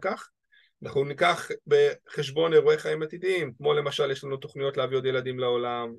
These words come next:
אנחנו עתידים לקבל שדרוג בשכר, יכול להיות שיש לנו עכשיו ילדים שהם קטנים כבר בגנים, ואנחנו עוד שנה, שנתיים, אה, נדע ש-,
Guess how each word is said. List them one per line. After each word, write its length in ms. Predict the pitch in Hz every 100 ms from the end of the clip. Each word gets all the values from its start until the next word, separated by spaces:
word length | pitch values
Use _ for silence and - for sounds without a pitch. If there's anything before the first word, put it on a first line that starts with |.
| -
אנחנו 560 | - - - 123 117 123
עתידים 420 | 120 113 120 131
לקבל 260 | 131 131 127
שדרוג 320 | 127 127 123
בשכר, 640 | 131 131 117 120 117 117 113 - _ - - - -
יכול 260 | 117 143 143
להיות 120 | 151
שיש 220 | 143 139
לנו 120 | 147
עכשיו 240 | 139 147 147
ילדים 340 | 139 127 151
שהם 200 | 151 135 127
קטנים 360 | - 131 143
כבר 140 | 147 127
בגנים, 540 | 127 117 127 147 151
ואנחנו 380 | 131 123 127 123
עוד 120 | 123
שנה, 240 | - 123 127
שנתיים, 540 | 131 120 127 127 123
אה, 160 | 117 117
נדע 400 | 120 117 127
ש-, 120 | 127